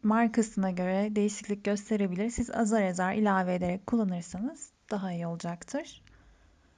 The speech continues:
Evet, spatula yardımıyla karıştırma işlemine devam ediyorum. Bu şekilde daha kolay oluyor. Hemen elle yoğurmaya başlamıyorum. Öncelikle spatula ile karıştırıyorum.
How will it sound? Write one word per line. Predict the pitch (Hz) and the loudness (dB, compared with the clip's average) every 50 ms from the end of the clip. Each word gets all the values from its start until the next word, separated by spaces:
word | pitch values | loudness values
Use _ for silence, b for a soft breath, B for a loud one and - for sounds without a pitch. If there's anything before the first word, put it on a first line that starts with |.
| b b b b b b b b b b b b b b - | b b b b b b b b b b b b b b -4
Evet, | 254 220 208 202 - | -4 -4 -4 -4 -6
spatula | - - - 277 277 277 277 269 | -8 -4 -4 -2 0 4 4 6
yardımıyla | 262 254 240 233 226 226 226 226 240 247 | 6 8 8 6 6 6 6 6 4 4
karıştırma | 240 254 247 240 233 - 247 240 240 247 | 4 4 2 2 2 2 4 6 6 6
işlemine | 233 - - 220 208 233 247 240 | 4 2 0 0 2 2 4 4
devam | 254 247 240 233 233 226 214 | 4 4 4 4 4 4 2
ediyorum. | 202 185 175 180 170 170 165 185 233 311 - - - - - _ - _ _ _ _ _ _ _ _ _ _ - | 2 0 0 -2 -2 -2 -2 -4 -4 -6 -8 -14 -20 -20 -20 _ -20 _ _ _ _ _ _ _ _ _ _ -6
Bu | 269 | -4
şekilde | - 285 269 - 262 269 247 | -2 -2 0 2 2 2 4
daha | 269 269 277 269 | 4 4 2 2
kolay | 269 262 240 226 214 208 | 2 2 2 4 4 2
oluyor. | 196 185 190 202 214 | 2 0 0 0 0
Hemen | 226 226 220 214 214 214 | 0 2 2 0 0 0
elle | - 220 214 220 226 | 0 2 2 4 4
yoğurmaya | 226 226 220 220 220 220 220 220 214 | 4 4 4 4 4 4 2 2 2
başlamıyorum. | 214 214 220 - - - 233 220 208 190 180 180 185 | 2 0 0 -2 -2 0 0 0 2 0 0 -2 0
Öncelikle | 196 196 196 190 202 202 - 214 208 | 0 0 0 0 -2 -4 -4 -4 -6
spatula | - - - - 208 202 - 202 202 190 180 175 | -6 -6 -8 -8 -8 -6 -4 -4 -4 -2 -2 -4
ile | 170 175 - | -6 -8 -6
karıştırıyorum. | - 185 180 185 - - - - 185 185 180 170 170 170 185 226 | -6 -8 -6 -8 -10 -12 -8 -6 -4 -2 -2 -2 -4 -4 -6 -8